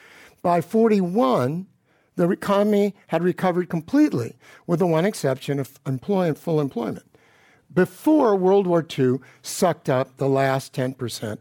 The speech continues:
of the unemployed. But they lowered unemployment from twenty-five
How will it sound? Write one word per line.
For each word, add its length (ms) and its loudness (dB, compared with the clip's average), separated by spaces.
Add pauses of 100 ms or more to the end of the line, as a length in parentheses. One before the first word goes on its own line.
of 160 -12
the 120 -6
unemployed. 760 -8 (580)
But 120 0
they 180 4
lowered 360 2
unemployment 640 -2
from 160 -10
twenty-five 680 -6